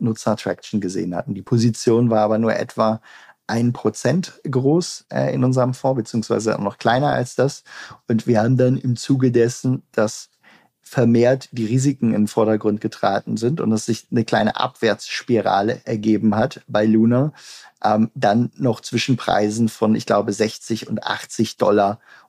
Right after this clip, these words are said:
unsere komplette Position verkaufen können. Und das heißt, am Ende, äh, mit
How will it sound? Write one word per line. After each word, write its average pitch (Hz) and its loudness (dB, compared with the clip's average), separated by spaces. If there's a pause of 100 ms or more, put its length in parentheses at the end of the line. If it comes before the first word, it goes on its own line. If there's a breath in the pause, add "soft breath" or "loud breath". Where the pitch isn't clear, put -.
unsere 117 0
komplette 110 0
Position 101 -2
verkaufen 104 -2
können. 92 -6
Und 98 -6
das 92 -4
heißt, 101 -2 (320 loud breath)
am 107 2
Ende, 107 2 (320)
äh, 104 0
mit 107 -2